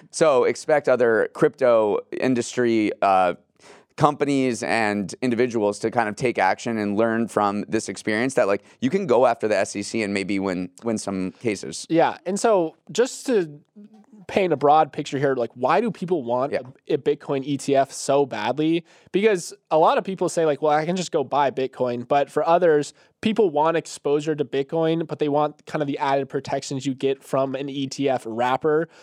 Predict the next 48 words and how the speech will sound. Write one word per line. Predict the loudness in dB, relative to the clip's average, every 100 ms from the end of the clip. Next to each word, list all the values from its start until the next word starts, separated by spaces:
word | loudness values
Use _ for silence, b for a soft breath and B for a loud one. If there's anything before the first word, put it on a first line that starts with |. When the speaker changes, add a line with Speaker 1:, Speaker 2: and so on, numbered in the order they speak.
| b
Speaker 2:
So | 2 2
you | 4 2
don't | 2 2
have | 0
to | 0
deal | -4 0 2 4
with | 2 0
crypto | -4 -2 -2
exchanges. | -2 -4 -4 -4
You | -2
don't | -2
have | -2
to | -6
deal | -6 -2 0 2
with | 0 -2
actually | -4 -4 -4 -4
owning | -2 -2 -2 -4
Bitcoin | -6 -4 -4 -4
yourself. | -4 0 0 0 b b -8
You | -4
simply | -2 -2 0
buy | 2 2
a | 2
fund | 0 0 0
that | -2
holds | -6 -2 2 2 0 -6 b b b _ _ _ _ 0
quote | 2 2
unquote | 0 -2 -2
shares | -6 -2 0 0 -2
of | -6
Bitcoin | -8 -2 -2 0 -2 -4 B B B
instead | -4 -2 0 2
of, | 2 0 -4 -16 -6
for | -2
instance, | -2 -4 -8 -4
like, | -4 -4 -8 _ -2
Apple | 0 0 -2
or | -2 -4
Google. | -2 0 2 2
Like, | -2 0
that's | 0 0
the | -4
same, | -2 -2 -2
it's | -4
the | -6
same | -4 -6
Speaker 1:
Mm-hmm. | -4
Speaker 2:
principle. | -8 -4 -2 -2 -4